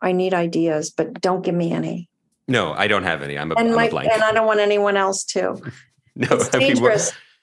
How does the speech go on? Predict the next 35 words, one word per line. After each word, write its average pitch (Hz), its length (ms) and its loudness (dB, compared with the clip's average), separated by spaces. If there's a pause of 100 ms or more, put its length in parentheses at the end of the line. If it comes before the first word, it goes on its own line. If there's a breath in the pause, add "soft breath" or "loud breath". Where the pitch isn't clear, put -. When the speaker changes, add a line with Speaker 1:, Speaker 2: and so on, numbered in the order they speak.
(340 loud breath)
Speaker 1:
It's 240 200 0
dangerous 247 440 2
to 240 120 0
say, 214 480 0
"Oh, 247 420 2
I 220 140 2
don't 233 180 -2
know 220 140 2
what 220 100 0
I'm 208 120 -2 (120)
doing 226 320 2
next," 170 500 -4
because 220 300 0
then 226 240 0
people 226 380 -2
will 196 180 -2
tell 196 260 -2
me 208 200 2
their, 185 440 0 (280)
their 185 80 0
Speaker 2:
Oh, - 20 -6
Speaker 1:
story. 95 460 0
Speaker 2:
yeah. - 260 -12
Everyone's 104 240 2
Speaker 1:
So 110 60 4
Speaker 2:
like, 107 40 4
"Oh, 110 80 4
I've 127 160 2
got 98 140 4
a 95 40 2
great 101 260 2
idea 85 240 0
for 80 160 -4
a - 20 -4
movie." - 400 -8